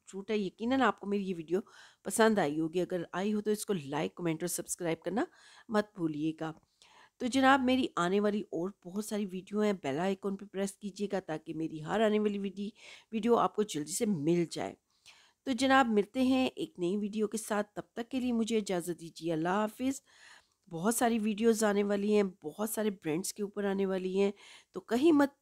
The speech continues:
जाइएगा, मेरे साथ कनेक्टेड रहिएगा, मेरे साथ राब्ते में रहिएगा। राब्ता तो यही है हमारा। तो चलें जनाब, मिलते हैं।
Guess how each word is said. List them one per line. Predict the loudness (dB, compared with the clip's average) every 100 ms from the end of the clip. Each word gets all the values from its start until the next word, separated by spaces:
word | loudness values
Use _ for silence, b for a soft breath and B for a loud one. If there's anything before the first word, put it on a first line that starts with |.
| -2
जाइएगा, | 2 4 4 2
मेरे | 2 0 -2
साथ | -8 -8 -10
कनेक्टेड | -10 -12 -16 -6 0
रहिएगा, | 0 0 0 0 -2 B B B B 0
मेरे | 6 6 4
साथ | -4 -4 -6 -6 -10
राब्ते | -10 -6 -2
में | 0
रहिएगा। | 0 0 0 0
राब्ता | -2 -6 -12 -10
तो | -6
यही | -2 -2 2
है | 2 2
हमारा। | 0 0 -2 -6 _ _ b b b -6
तो |
चलें | 2 4 6
जनाब, | 6 6
मिलते | 6 2 4
हैं। | 4